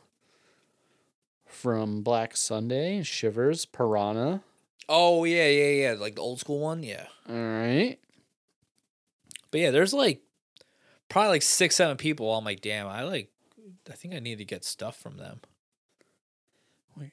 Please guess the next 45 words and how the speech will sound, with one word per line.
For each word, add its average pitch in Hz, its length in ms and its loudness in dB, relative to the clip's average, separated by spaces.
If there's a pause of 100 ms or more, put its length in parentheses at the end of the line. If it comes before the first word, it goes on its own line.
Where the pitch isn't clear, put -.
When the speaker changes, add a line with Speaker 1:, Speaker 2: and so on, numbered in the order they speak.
Speaker 1:
John 139 340 -2
Philbin, 156 920 -4
Return 123 340 -2
of 143 60 2
the 143 80 0
Living 117 360 -4
Dead? 123 360 -6 (340)
Speaker 2:
That's, 175 260 4 (200)
I 160 140 10
looked, 180 340 0
I 165 60 6
saw 220 200 4
that 277 140 6
too, 220 160 2
and 233 80 0
I 196 80 4
was 185 100 4
like, 180 180 2
"I 123 40 -2
don't 165 160 -2
know 180 80 -4
who 175 80 -2
that 165 140 0
guy 151 140 0 (100)
is." 147 200 -2
Speaker 1:
Who 190 120 -4
is 185 160 -4
he 120 220 -6
in 101 160 -10
that? 101 300 -16 (800)
Speaker 2:
He's 147 180 0
none 185 220 6
of 247 60 -4
the 220 60 -2
main 170 200 0
characters. 143 640 -2 (100)
Speaker 1:
Wait. 120 240 -8 (2750)
Speaker 2:
'Cause 156 120 -2
he's 190 160 4
from 180 300 2
Speaker 1:
Mm. - 20 -8
Speaker 2:
Children 147 340 4
of 113 80 -4
Corn, 123 280 -4
right? 107 260 -6